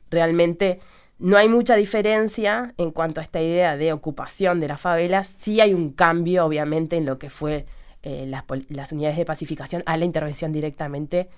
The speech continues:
de los militares. Pero en esto que podríamos hacer un análisis, que es lo que estamos buscando, de comparar entre un gobierno progresi-, progresista y un gobierno, eh, más alineado a las políticas de derecha,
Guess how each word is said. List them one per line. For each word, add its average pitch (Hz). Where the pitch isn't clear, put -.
de 170
los 190
militares. 143
Pero 214
en 170
esto 208
que 165
podríamos 165
hacer 170
un 175
análisis, 170
que 151
es 147
lo 151
que 151
estamos 160
buscando, 156
de 135
comparar 156
entre 143
un 165
gobierno 170
progresi-, 190
progresista 185
y 170
un 185
gobierno, 180
eh, 131
más 143
alineado 156
a 135
las 135
políticas 156
de 165
derecha, 165